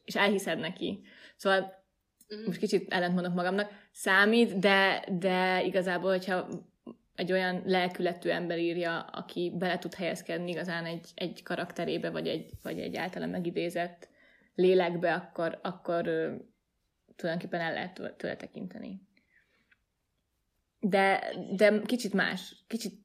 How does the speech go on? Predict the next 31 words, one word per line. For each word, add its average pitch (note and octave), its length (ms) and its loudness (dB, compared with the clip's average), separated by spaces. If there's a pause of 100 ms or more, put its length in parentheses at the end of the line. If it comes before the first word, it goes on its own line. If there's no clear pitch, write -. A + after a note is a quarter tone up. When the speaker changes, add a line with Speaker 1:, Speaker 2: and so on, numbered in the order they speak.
(240)
Speaker 1:
kicsit - 500 -12 (1300)
nem A#3 280 4
finomabb F3+ 480 0
egyáltalán, F3+ 680 -2
szóval F3+ 560 -4
azt F#3 180 -4
akartam F3+ 280 -4
hirtelen F3+ 280 -2
mondani, E3+ 260 -6
de F3+ 80 -2
aztán F3+ 360 -6
rájöttem, F3 380 -4
hogy F3+ 220 -4
nem, F3+ 340 -6
nem F3 160 0
abban E3 240 -2
más, E3+ 200 -4
hogy G3 120 -10
finomabb, F3+ 440 -2
de F#3 140 2
úgy F#3 240 2 (1600)
nem F#3+ 200 2
mindig, G#3+ 280 4
de G3+ 80 6
va-, G#3 160 2
van, G3+ 180 2
hogy F3+ 160 -4 (160)
egyszerűen F#3 380 -6
olyan F#3 220 -4
téma, E3+ 280 -4
hogy, F3+ 280 -6